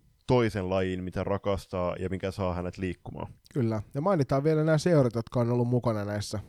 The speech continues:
Speaker 2: tässä viimeisessä tapahtumassa, eli Lieksan Into, F P Factor, S P S Jekku, Tuupovaara Urheilijat, Leba yhdeksänkymmentäkuusi, Jospa Juniorit, Nurmes ja Lieksan Hurtat. Ei muuta kuin isoa peukkua siihen suuntaan, jatkakaa samaa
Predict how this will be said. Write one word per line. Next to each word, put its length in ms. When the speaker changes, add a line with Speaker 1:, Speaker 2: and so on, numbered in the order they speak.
Speaker 2:
tässä 380
viimeisessä 500
tapahtumassa, 680
eli 120
Lieksan 360
Into, 320
F 60
P 180
Factor, 500
S 60
P 60
S 100
Jekku, 560
Tuupovaara 520
Urheilijat, 600
Leba 380
yhdeksänkymmentäkuusi, 800
Jospa 380
Juniorit, 540
Nurmes 600
ja 120
Lieksan 720
Hurtat. 600
Ei 120
muuta 280
kuin 260
isoa 260
peukkua 500
siihen 260
suuntaan, 380
jatkakaa 380
samaa 340